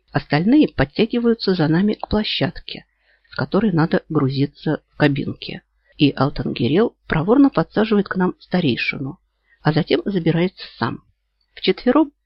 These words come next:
мы и отъезжаем вниз над головами низкорослых сосенок.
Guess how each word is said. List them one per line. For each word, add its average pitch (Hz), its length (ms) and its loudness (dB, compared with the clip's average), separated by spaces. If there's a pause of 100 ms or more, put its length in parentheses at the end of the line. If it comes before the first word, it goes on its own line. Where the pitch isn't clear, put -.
(240)
мы 311 140 8
и 269 160 -4
отъезжаем 160 680 4
вниз 147 340 0
над 151 140 -4
головами 143 640 0
низкорослых 143 720 -6
сосенок. - 720 -12